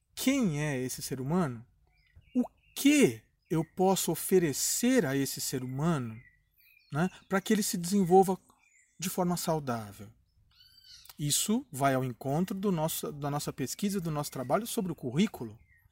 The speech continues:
E depois a terceira pergunta. Se eu já, já me interesso, né, se eu já tenho, assim, vontade de, de descobrir quem é o ser humano nesse momento da vida dele, o que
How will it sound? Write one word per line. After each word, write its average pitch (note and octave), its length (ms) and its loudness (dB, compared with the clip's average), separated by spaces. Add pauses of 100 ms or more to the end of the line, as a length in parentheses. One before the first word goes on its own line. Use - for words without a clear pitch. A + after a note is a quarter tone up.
(300)
E C4+ 60 -2
depois A#3+ 300 8
a A3 60 6
terceira G#3+ 360 6
pergunta. D3+ 460 0 (300)
Se - 300 4
eu B3+ 220 8
já, G3+ 420 8 (300)
já F#3+ 320 6
me G3 200 6
interesso, G#3+ 1080 6 (580)
né, E3 340 2
se - 180 0
eu F#3 40 8
já G3 120 4
tenho, A3 320 4
assim, F#3 280 2
vontade F#3 520 4
de, F#3 240 -2
de E3 160 -4
descobrir E3 680 2 (460)
quem B3 400 6
é G3 320 6
o G3+ 80 -4
ser F#3 200 4
humano F3 320 2
nesse E3 540 4
momento F#3 380 4
da E3 120 4
vida D#3+ 260 0
dele, B2 320 2 (2000)
o C4 200 8 (220)
que A#3 380 6